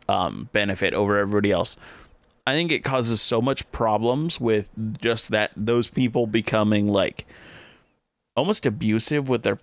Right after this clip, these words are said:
mm, power over other people, that, uh, this thing is like, "This sucks. Like, you shouldn't do this. This is bad." Um, and so where, where society is now,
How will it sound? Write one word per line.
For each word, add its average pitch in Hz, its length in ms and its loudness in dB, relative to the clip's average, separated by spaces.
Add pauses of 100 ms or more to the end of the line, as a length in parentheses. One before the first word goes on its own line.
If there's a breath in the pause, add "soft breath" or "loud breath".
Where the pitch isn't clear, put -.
mm, - 340 -8
power 117 420 0
over 110 280 0
other 101 220 0
people, 139 480 -2 (560 loud breath)
that, 117 420 0 (140)
uh, - 40 -4 (120)
this 104 440 -2
thing 139 200 0
is 113 180 0
like, 104 160 0 (540)
"This 143 220 0
sucks. - 580 0
Like, 101 180 0
you 147 120 0
shouldn't 135 500 -2
do 123 240 2
this. 95 240 0
This 160 220 0
is 131 140 2
bad." 104 580 0 (460 loud breath)
Um, 107 360 0 (720)
and 117 200 0
so 113 580 0 (680)
where, 127 400 2
where 117 420 2
society 110 600 2
is 98 160 0
now, 113 680 2